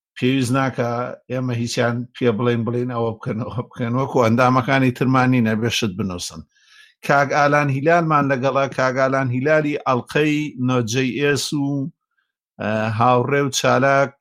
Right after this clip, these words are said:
لەسەر تۆڕەکانی ئینتەرنێت، بە تایبەتی لە بواری نۆت جێی ئێس و لینوکس و ئانە ڤیدیۆی جوانی هەیە. ئەو کاتە باش، کاک ئالان هیلال لە هەولێرەوە.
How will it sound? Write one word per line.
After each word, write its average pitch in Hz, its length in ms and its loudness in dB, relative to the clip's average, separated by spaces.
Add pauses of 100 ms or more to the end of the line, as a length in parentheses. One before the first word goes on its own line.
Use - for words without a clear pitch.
لەسەر 120 320 -2
تۆڕەکانی 127 600 -2
ئینتەرنێت، 127 460 -4
بە 123 100 -2
تایبەتی 120 520 -4
لە 127 60 -2
بواری 131 320 0
نۆت 123 220 0
جێی 117 260 -4
ئێس 131 320 -2
و 135 120 -2
لینوکس 127 500 -2
و 117 120 0
ئانە 117 240 0
ڤیدیۆی 120 420 -2
جوانی 127 360 0
هەیە. 127 180 -2
ئەو 139 120 -2
کاتە 139 360 0
باش، 135 180 0
کاک 120 200 0
ئالان 107 320 -2
هیلال 117 380 -2
لە 117 120 -2
هەولێرەوە. 110 520 -2